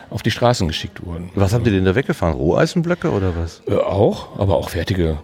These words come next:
Speaker 1: Teile. Die haben ja auch hier Kurbelwellen gemacht. Was da jetzt im Einzelnen alles da drauf war. Zum
Speaker 2: Ja.
Speaker 1: Schluss war, das weiß ich, da waren's viele große Thermobehälter. Man hat hier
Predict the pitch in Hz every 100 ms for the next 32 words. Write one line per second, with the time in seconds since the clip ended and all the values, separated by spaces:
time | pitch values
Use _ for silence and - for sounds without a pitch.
0 | - 76 101 143 104 90 82 78 85 87
1 | 78 92 - 123 123 107 110 113 98 92
2 | 95 - 104 - - 139 107 90 90 73
3 | 78 82 80 85 101 101 95 175 - 131
4 | 135 120 101 104 107 - 92 101 92 -
5 | - 113 104 98 101 95 98 117 120 113
6 | 123 135 98 95 - 104 92